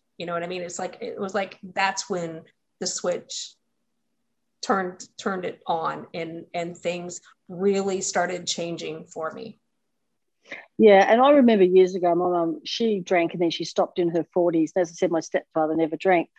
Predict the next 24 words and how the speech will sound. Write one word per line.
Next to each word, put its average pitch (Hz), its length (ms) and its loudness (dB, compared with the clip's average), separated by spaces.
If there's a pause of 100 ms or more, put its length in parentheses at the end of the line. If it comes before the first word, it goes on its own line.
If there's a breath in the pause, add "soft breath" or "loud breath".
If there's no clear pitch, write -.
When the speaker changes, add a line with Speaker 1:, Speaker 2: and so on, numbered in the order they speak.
(360 soft breath)
Speaker 2:
And 214 280 6
my 220 120 2
sisters 214 420 -6
are 196 80 2
normie, 190 420 0
and 170 160 -6
so 185 120 -4
it's - 160 -8
my 180 120 -2
brother. 165 380 0 (280)
But, 220 200 8 (240)
you 240 120 2
know, 202 240 6 (340)
the 226 100 -2
thing 277 240 6
is, 240 260 2 (520)
Mum 226 240 4
said 220 220 0
to 214 100 -4
me 196 80 4
once, 175 280 -2
you 214 80 -2
know, 202 100 2
"Darling, 208 520 4